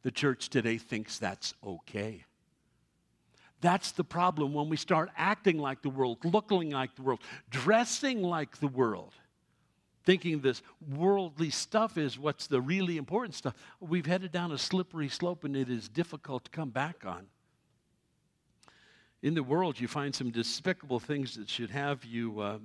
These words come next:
greatly concerned about the spiritual condition of our society. Been to Walmart lately? I pulled up I mean, I, what me and Kathy saw at Walmart when we were shopping the other day, you, you,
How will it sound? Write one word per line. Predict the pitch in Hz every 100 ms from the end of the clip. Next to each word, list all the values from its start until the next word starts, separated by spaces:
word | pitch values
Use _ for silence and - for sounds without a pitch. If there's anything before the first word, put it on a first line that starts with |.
| 110 123
greatly | 113 123 165 180 143
concerned | - 120 - 160 160 117
about | 117 120
the | -
spiritual | - 123 123 -
condition | - 113 120 123
of | 104
our | 107
society. | 101 - - 131 143 110 90 - - - -
Been | 277
to | 294
Walmart | 156 147 139 131 -
lately? | 139 123 151 147 - _ _ _ _ _ _ _ _ _ _ _ _ _ _ _ _ _ _ _ _ _ _ _ _ _ _ _ _ _ _ _ - - - -
I | 139
pulled | - 277 262
up | 233 - - - _
I | 139
mean, | 156 147
I, | 160 135
what | 180 - - 170
me | 185
and | 196
Kathy | 165 156 143
saw | 127 135
at | 139
Walmart | 120 131 123 110
when | 113 120
we | 107
were |
shopping | 95 123 117 107
the | 117
other | 107 92
day, | 95 95 101 _ _ _ - - - _ _ _ _ _
you, | - 151 -
you, | 135 143